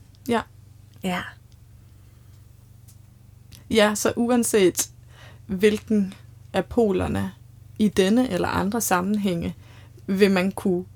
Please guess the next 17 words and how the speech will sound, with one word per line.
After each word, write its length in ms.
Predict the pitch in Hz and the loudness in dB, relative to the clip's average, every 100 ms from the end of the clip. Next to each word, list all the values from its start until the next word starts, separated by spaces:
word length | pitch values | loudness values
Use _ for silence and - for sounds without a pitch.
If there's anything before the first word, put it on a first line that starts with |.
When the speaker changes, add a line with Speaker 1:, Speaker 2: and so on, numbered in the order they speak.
| - | -2
Speaker 1:
blive 420 | 226 247 285 330 - - - | 0 4 2 0 -6 -20 -8
kritiseret 580 | - 226 226 262 220 - | -4 -2 0 2 2 2
eller 140 | 190 | 0
kritisere 580 | 180 214 180 - 214 170 | 0 0 0 4 4 4
sig 140 | 175 | 0
selv 300 | 180 214 190 | 0 0 -2
for 120 | - 190 | -2 -2
at 200 | 170 - | -2 -2
gøre 380 | 175 175 196 - - - | 0 2 0 -4 -18 -16
for 180 | - | -4
lidt 260 | 202 262 - | 0 0 0
eller 200 | 220 190 | -2 -2
for 160 | 180 170 | -2 -6
meget, 260 | 165 - - - - | -6 -10 -14 -14 -2
ikke? 120 | 254 | 0
Speaker 2:
Ja. 80 | - - - - - - - - - | 0 -10 -20 -20 -20 -20 -20 -20 -4
Ja. 140 | 202 | -4